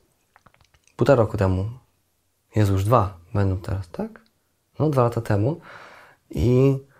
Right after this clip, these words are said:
w-, cała ta wiedza, którą wy-, którą wyciągnąłem z teledysków, prawie że kompletnie się nie przełożyła mi na tą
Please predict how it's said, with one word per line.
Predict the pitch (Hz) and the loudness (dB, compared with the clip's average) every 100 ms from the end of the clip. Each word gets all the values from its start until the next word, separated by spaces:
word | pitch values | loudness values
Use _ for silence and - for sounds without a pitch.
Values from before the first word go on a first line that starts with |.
| - - _ _ - | -20 -20 _ _ -18
w-, | - | -16
cała | - 151 151 | -2 2 2
ta | 131 | 2
wiedza, | 120 143 131 | 2 2 2
którą | - 113 113 | 0 0 2
wy-, | 104 110 104 113 | 2 0 -2 -6
którą | - 107 | -2 0
wyciągnąłem | 104 110 117 123 123 | 0 0 0 2 2
z | 113 | 0
teledysków, | - 113 117 113 - 175 247 - - _ _ _ _ _ _ _ _ _ _ _ _ _ _ - - | 0 2 2 0 0 0 0 -2 -20 _ _ _ _ _ _ _ _ _ _ _ _ _ _ -20 -2
prawie | 123 117 | 2 2
że | 117 | 2
kompletnie | 117 110 113 - 101 | 0 0 0 0 -4
się | 101 | -2
nie | 98 | -4
przełożyła | - 101 101 104 95 | -2 -2 0 0 0
mi | 98 | 0
na | 95 | -2
tą | 95 98 98 101 | -2 -2 -2 -4